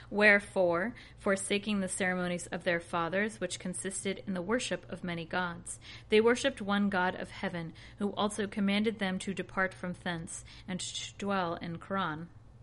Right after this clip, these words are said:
Charan. And when there was a famine over all the land, they went down into Egypt, and there for four hundred years were so multiplied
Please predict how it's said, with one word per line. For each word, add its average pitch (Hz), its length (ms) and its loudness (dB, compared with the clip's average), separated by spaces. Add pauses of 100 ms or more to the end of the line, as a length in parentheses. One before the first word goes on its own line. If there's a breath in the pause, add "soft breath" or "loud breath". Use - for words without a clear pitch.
(1000)
Charan. 160 640 -4 (800 loud breath)
And 214 140 4
when 226 180 6
there 254 100 4
was 262 140 0
a 285 40 -2
famine 220 400 2
over 190 300 -4
all 196 160 0
the 214 100 -4
land, 180 400 -2
they 185 100 0
went 185 180 -2
down 185 200 0
into 202 220 -2
Egypt, 180 560 -8
and 185 160 -2
there 196 260 4
for 214 160 -4
four 208 280 0
hundred 240 280 0
years 190 380 -2
were 185 80 -6
so 180 220 -4
multiplied 185 640 -2